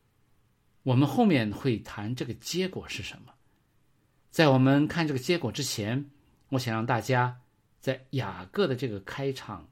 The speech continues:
前提中明白点儿什么。实际上，我确实希望大家能记住这个基本前提，就是在生活中，你不要选择你的十字架，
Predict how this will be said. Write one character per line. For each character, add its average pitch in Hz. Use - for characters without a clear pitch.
前 120
提 123
中 135
明 104
白 160
点 -
儿 -
什 -
么。 -
实 127
际 127
上， 107
我 -
确 247
实 202
希 185
望 165
大 147
家 135
能 123
记 156
住 101
这 -
个 -
基 127
本 104
前 95
提， -
就 139
是 127
在 120
生 233
活 139
中， 143
你 104
不 110
要 127
选 98
择 95
你 90
的 85
十 -
字 117
架， 135